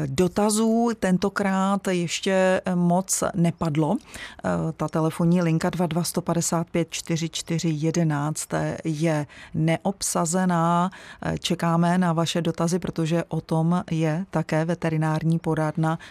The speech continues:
nebo měla by být především, protože ty rady můžete dostat úplně zadarmo a hned, nemusíte nikam jezdit. Eh, zatím tedy, jak jsem řekla, se,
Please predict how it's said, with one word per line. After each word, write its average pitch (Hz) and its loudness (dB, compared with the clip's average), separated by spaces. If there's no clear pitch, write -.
nebo 165 -2
měla 165 2
by 170 0
být 160 -2
především, 156 0
protože 165 -4
ty 220 0
rady 208 2
můžete 214 0
dostat 185 0
úplně 269 0
zadarmo 220 2
a 185 2
hned, 160 0
nemusíte 170 2
nikam 156 2
jezdit. 143 -2
Eh, 151 -2
zatím 220 0
tedy, 208 0
jak 196 0
jsem 214 2
řekla, 190 2
se, 151 0